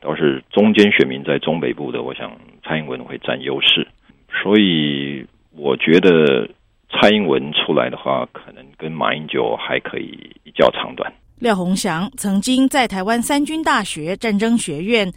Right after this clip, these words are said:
Speaker 2: 担任荣誉讲座，目前在华盛顿地区美国国防工业内任职。他在接受美国之音采访时说，民进党支持者对领导阶层世代交替的呼声高，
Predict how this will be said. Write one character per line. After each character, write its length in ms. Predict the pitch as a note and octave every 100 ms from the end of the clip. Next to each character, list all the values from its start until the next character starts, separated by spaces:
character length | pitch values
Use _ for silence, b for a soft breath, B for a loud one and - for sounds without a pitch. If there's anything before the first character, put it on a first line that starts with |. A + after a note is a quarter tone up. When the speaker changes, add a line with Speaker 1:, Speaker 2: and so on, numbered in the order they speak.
| b -
Speaker 2:
担 200 | A3+ A#3+
任 240 | A#3+ F3
荣 220 | E3+ G3+
誉 160 | C#4 A3
讲 160 | F3 C3+ C#3
座， 320 | G#3+ G3 - - _ -
目 160 | C4
前 380 | A#3 G#3 F3 G#3 -
在 220 | A#3+ G3+
华 180 | F3+ G3
盛 200 | D4+ D4
顿 200 | C#4 A3+
地 160 | A#3
区 360 | F3 B3 B3+ - b b
美 200 | F3 D#3+
国 280 | - F3 G3+
国 180 | - F#3+
防 200 | F#3+ G3
工 240 | A#3 A#3+
业 200 | B3 A3
内 240 | A3 G#3
任 260 | F3+ G#3+ D#3+
职。 420 | - C3 C#3 E3 - - _ _
他 140 | G3+ F#3+
在 260 | G#3 F#3
接 200 | F3 A#3
受 220 | A#3 C4 F3+
美 180 | D#3
国 180 | - F3
之 140 | F#3 A3+
音 160 | A#3
采 160 | G3+ F#3
访 180 | D3+ B2+
时 220 | - D3
说， 400 | - G3 G3 - b b b
民 160 | A#3
进 240 | C4+ F4+ C4
党 180 | C#3+ C#3+
支 140 | A3
持 240 | - F#3
者 280 | F3+ F3+ C#3+ - b
对 220 | - A3 F3+
领 180 | G3
导 180 | B3+ D#3+
阶 240 | C#3+ B3 B3
层 320 | G3+ D3 F3+
世 200 | - G#3
代 180 | G#3 F3+
交 220 | A#3 B3
替 180 | C#4 G#3
的 80 |
呼 180 | D#3 F3+
声 300 | F3 F3+ F3+
高， 340 | F3 E3 E3+